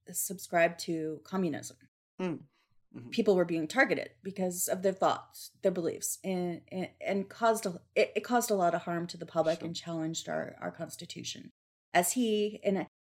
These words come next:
Speaker 1: and I know it wasn't just one man, but he seemed to be policing thought and weaponized the accusation to keep his critics under control.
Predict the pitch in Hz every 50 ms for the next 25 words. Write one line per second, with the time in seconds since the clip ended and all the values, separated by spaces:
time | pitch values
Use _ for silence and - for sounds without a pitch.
0 | _ _ - 254 277 277 277 285 277 - - 247 240 - 226 208 - 185 185 -
1 | - 190 175 180 170 156 160 151 156 170 175 - - 143 98 - - _ _ _
2 | _ _ _ _ _ _ _ _ _ _ 226 - - 247 247 - 320 320 320 311
3 | - 302 294 277 277 247 220 240 226 - - - 240 233 - 233 196 175 - 190
4 | 196 190 180 - - - - - 196 185 180 180 180 180 - - _ _ _ 190
5 | 226 233 - 269 240 220 208 - - - - 185 180 - 202 180 170 - 170 175
6 | 175 - 190 190 190 185 - - 180 - - - 196 185 - 180 175 170 - -
7 | - - 180 170 170 - - - - - 170 165 175 - - 165 - - - 170
8 | - - - -